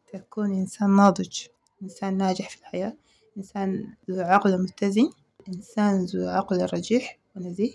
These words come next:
إنسان مرن، بتتقبل الآخرين، بتتقبل النقد البناء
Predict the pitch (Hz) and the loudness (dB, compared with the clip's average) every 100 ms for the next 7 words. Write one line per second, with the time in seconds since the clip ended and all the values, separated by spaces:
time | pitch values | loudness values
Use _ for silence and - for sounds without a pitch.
0 | _ _ _ _ _ - 196 - 214 202 | _ _ _ _ _ -20 -18 -6 0 4
1 | 208 285 - _ _ _ _ _ - 202 | 6 4 2 _ _ _ _ _ -12 -10
2 | - 190 220 214 202 185 196 233 196 202 | -6 0 4 6 6 4 2 2 0 4
3 | 220 220 _ _ _ - - 214 196 190 | 2 0 _ _ _ -20 -10 -8 -2 0
4 | 190 202 - - - 185 190 185 196 | 2 0 -2 -18 -12 -8 -6 -4 -4